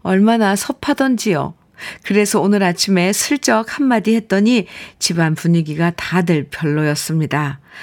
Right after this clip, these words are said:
생각해보니 결국 나 자신 외에는 다 필요 없다는 생각이 듭니다.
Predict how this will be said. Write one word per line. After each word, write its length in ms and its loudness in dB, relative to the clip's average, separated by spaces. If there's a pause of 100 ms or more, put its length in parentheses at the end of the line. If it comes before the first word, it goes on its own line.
(120)
생각해보니 1120 2 (200)
결국 720 2 (540)
나 200 4
자신 440 2
외에는 800 2
다 200 -8
필요 320 -2
없다는 400 0
생각이 440 -2
듭니다. 600 -2